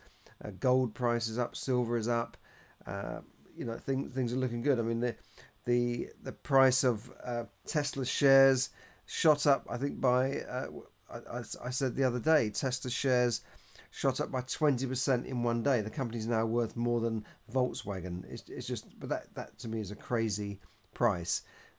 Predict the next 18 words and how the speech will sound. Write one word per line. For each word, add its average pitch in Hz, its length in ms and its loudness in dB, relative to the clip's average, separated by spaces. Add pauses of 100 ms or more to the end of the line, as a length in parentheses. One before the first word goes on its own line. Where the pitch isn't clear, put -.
(120)
Other 170 180 2
shares 135 300 2
have 117 80 -4
gone 113 140 0
up - 120 -4
in 117 80 -6
the 107 60 -4
last 113 380 -2
year. 135 200 -4
Apple 127 260 -6
shares 117 280 -2
have 104 180 -8
doubled 113 300 0
in 107 80 -2
the 110 60 0 (120)
last 107 260 -4
year. 123 200 -2 (420)
And, 143 180 -12